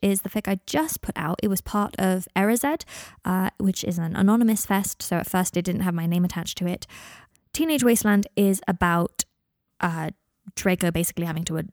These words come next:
take care of a teenage girl. And, um, there's domestic abuse and some implied child sexual abuse and some alcoholism. But I promise it's not as non-fun as that sounds.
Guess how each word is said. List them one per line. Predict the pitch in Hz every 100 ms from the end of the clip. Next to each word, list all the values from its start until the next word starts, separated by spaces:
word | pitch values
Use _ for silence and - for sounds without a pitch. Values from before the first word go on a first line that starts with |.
| -
take | - -
care | 170 165
of | 165
a |
teenage | 165 165 160 180
girl. | - - 202 - - - - -
And, | 165 160 160 180 -
um, | 175 165 156 196
there's | 185 170 180
domestic | 196 208 - 190
abuse | 185 170 170 - - - -
and | 175 170 170 165 170 - _ _ _ _ -
some | - - 170 165
implied | 185 180 - 180 170 165 160 -
child | - 165 160
sexual | - - 180
abuse | 165 160 165 - -
and | 156 147 160
some | -
alcoholism. | 214 220 185 175 170 175 - - -
But | 392 247 - - - -
I |
promise | - - 339 - 202 - - _ _
it's | 226 190
not | 262 330 311
as | 339 285
non-fun | 277 285 285 - 277 220 190
as | 196 196
that | 196 -
sounds. | - 226 196 196 - -